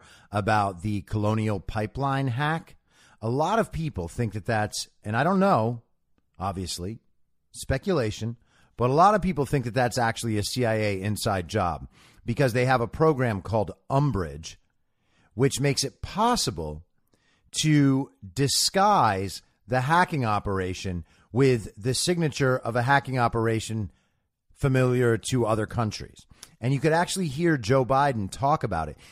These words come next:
He said, "It doesn't look like Russia was involved, but it could have still been something that happened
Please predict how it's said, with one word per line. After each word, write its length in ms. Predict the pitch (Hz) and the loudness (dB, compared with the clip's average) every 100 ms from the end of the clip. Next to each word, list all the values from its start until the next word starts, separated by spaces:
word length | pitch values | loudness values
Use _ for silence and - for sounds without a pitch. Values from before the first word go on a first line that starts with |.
| - | -10
He 80 | 127 | -2
said, 180 | - 139 | 2 2
"It 140 | 113 | 2
doesn't 320 | 165 190 220 | 2 2 0
look 160 | 185 175 | 0 2
like 140 | 151 | 0
Russia 480 | 110 120 135 - 127 | 2 2 2 2 0
was 240 | 110 113 98 | 2 0 -2
involved, 760 | 95 78 175 165 104 95 - - - | -4 -2 2 4 4 2 -4 -20 -6
but 140 | - 131 | -2 0
it 100 | - | 0
could 200 | - 196 | 2 2
have 120 | 127 | 2
still 400 | - - 175 147 | -2 0 2 2
been 600 | 110 95 143 131 120 107 _ _ - | 0 0 2 2 -2 -4 _ _ -10
something 500 | - 185 160 151 131 | 0 2 2 0 2
that 180 | 127 107 | 0 2
happened 580 | 143 139 123 101 87 | 4 4 2 -2 -4